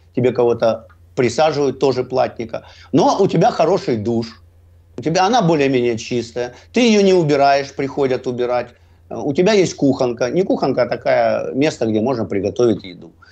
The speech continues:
То есть, э, самое же главное – это отношение персонала. И когда персонал, в принципе, улыбается, а там женщины улыбающиеся, они красят глаза,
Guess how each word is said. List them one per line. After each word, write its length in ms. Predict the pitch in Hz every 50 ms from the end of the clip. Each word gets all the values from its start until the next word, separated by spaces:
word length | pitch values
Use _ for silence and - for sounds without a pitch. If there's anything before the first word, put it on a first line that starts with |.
| - - - _ -
То 80 | - 247
есть, 240 | 277 - - - 285
э, 760 | 285 330 - - - _ _ _ _ _ - 277 - 294
самое 400 | 226 - 269 269 269 254 262 247
же 60 | 196 196
главное – 360 | 262 254 262 240 226 220 214
это 220 | - 220 214 214
отношение 500 | 202 202 208 214 - - 226 220 208 190 175
персонала. 640 | 175 196 160 - - 165 143 110 87 - - - _ _ _ _ _ _ _ _ _ -
И 60 | 151
когда 280 | 165 190 185 190 214 208
персонал, 480 | - 208 175 - 202 196 202 185 185
в 40 | 180
принципе, 380 | - 185 175 - 185 175 185 185
улыбается, 580 | 190 196 196 185 185 240 226 220 196 - - _ _ _ - -
а 120 | 143 139
там 180 | 139 156 147 135
женщины 380 | 143 190 196 - - 117 110
улыбающиеся, 1000 | 107 104 107 101 104 127 139 139 131 127 120 117 - 120 117 110 - 120 117 - - - - -
они 380 | - 135 151 170 180 170 147 131
красят 460 | - 151 147 160 156 - 123 98 -
глаза, 800 | - 113 98 117 123 117 98 95 120 135 139 135 131 123 -